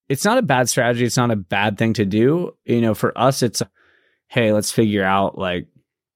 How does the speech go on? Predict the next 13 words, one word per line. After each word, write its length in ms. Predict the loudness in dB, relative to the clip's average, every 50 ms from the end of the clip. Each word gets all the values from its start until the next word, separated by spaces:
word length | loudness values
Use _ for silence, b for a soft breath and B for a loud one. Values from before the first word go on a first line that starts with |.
| _ _
a 100 | -8 -4
ca-, 180 | -2 -2 -4 0
it's 180 | -2 0 0 0
a 60 | -2
capacity 480 | -2 -4 -4 -2 -2 -2 -2 -2 -2 0
thing 400 | 0 2 2 2 2 0 -2 -2
and 320 | -4 -2 -2 -2 -2 -2
a, 400 | -2 -2 0 0 0 -2 -2 -6 b b b b b b b b b _ _ _ _ _ _ _ _ _ _
cool, 260 | 0 0 2 2 0
do 160 | 0 -2 -2 0
we 240 | 2 2 4 4
want 340 | 2 0 0 -2 -2 -4 -4
to 360 | -4 -2 -2 -2 -2 -4 -6